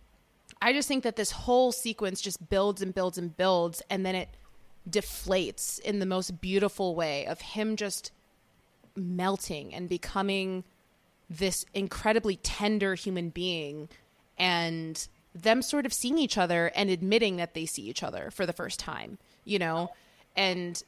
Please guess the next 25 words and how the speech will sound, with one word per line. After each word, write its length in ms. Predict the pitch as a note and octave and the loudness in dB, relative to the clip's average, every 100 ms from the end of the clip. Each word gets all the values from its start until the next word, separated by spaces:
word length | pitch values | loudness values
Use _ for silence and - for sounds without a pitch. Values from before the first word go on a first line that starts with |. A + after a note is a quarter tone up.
| _ - | _ -2
and 100 | B3+ | 0
it 120 | A#3+ | 4
does 160 | A#3 A3+ | 4 4
it 120 | - | 0
through 160 | C4+ D4+ | 0 2
song, 440 | F#4+ A4 F3+ D#3 | 6 6 6 2
like, 180 | F#3 F3+ | -4 -4
him 320 | G#3 A#3+ B3 | 0 2 2
singing 680 | - - F4 B3 F3+ F3 F3 - _ - | 0 0 2 2 0 -4 -8 -14 _ 0
in 260 | A#3 A3+ | 2 4
this 200 | A3+ A3+ | 2 2
incredibly 560 | A#3 - B3 B3 A#3+ C4 | -2 0 2 2 2 -2
gentle 400 | G3+ A3 A#3+ B3+ | 4 2 2 0
way. 100 | B3+ - - - - | -2 -4 -20 -14 2
Like, 300 | A3 A3 - _ _ _ _ _ _ _ - | 4 4 -6 _ _ _ _ _ _ _ -10
yeah, 120 | B3 - - - | -4 0 -2 4
I 100 | C#4 | 6
don't 120 | D4 | 6
know. 120 | A#3+ F3+ | 6 6
I, 200 | E3+ - | 6 6
I 80 | A#3+ | 4
just, 300 | B3 A#3+ - - - | 4 0 -4 -14 2
I 100 | A#3+ | 2
feel 180 | - E4 | 2 2
like 260 | F4+ B3+ | 2 0